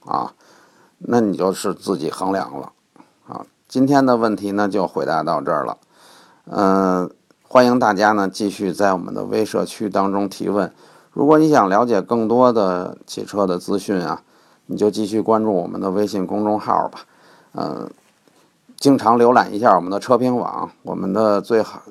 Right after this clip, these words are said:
最新的内容都是第一时间在车评网上呈现的。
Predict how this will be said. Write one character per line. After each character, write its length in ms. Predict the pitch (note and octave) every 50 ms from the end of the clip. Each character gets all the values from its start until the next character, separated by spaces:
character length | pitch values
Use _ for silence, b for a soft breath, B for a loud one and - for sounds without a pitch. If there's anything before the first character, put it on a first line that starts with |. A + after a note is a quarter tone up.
| - _ _
最 200 | - C#3 B2+ A2
新 460 | - - - - - - C#3 C#3 C3+
的 220 | B2 A2+ F#2+ F2+ F#2+
内 240 | G2+ G#2+ G#2+ F#2+
容 260 | D#2+ C#2 C2+ C#2 E2 F2
都 180 | - G#2 G#2
是 140 | G2+ G2+ G2+
第 160 | F2+ - G2
一 80 | G2+ A2+
时 180 | G#2 G#2 G2+
间 240 | G2 G2 F#2+ G2 G2+
在 140 | F#2+ F2 -
车 160 | - - G#2
评 160 | - A2 A2
网 180 | G2 - - -
上 140 | - - -
呈 180 | - - -
现 320 | - - - - - - -
的。 120 | - -